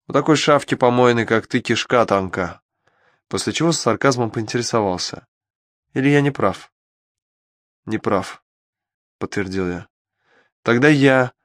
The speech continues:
Виконт Лерно, вызываю тебя на дуэль", выкрикнул благородный сэр, и в глазах его блеснуло торжество. "Что ответишь на это, трусливое ничтожество?"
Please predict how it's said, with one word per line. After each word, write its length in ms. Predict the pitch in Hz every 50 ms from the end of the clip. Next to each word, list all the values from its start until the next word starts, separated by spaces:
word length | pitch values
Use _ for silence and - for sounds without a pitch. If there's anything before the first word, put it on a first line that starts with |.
| _ _ _
Виконт 520 | - 104 104 120 120 - 160 170 160 143 -
Лерно, 560 | 135 127 123 117 113 117 120 127 139 147 143 _ _ _ _ _ _ _ -
вызываю 440 | 104 110 113 123 127 151 165 156
тебя 240 | 143 - 135 131 139
на 120 | 131 135 127
дуэль", 340 | 123 127 107 95 90 85 - _ _ _ _ _ _ _ _ _ _ _ _ _
выкрикнул 500 | - 98 95 113 110 113 107 - 110 107
благородный 520 | 104 101 110 104 113 113 117 110 104 107 104
сэр, 280 | - - 170 175 170 - _ _ _ _ _ _ _
и 120 | _ - 101
в 60 | 98
глазах 440 | 90 107 104 110 135 175 170 - -
его 100 | 131 123
блеснуло 480 | 110 101 107 107 - - 135 139 135
торжество. 680 | 127 - 127 110 110 123 - - - 104 98 87 87 - _ _ _ _ _ _ _ _ _ _ _ _ _ _ _ _ _
"Что 280 | - - - - 165
ответишь 460 | 165 156 165 170 160 131 - 113 - -
на 180 | 113 110 104
это, 180 | 98 95 - 95
трусливое 500 | _ - 120 127 - - 143 127 113 104
ничтожество?" 720 | 104 104 - - - 107 92 82 82 - - - - -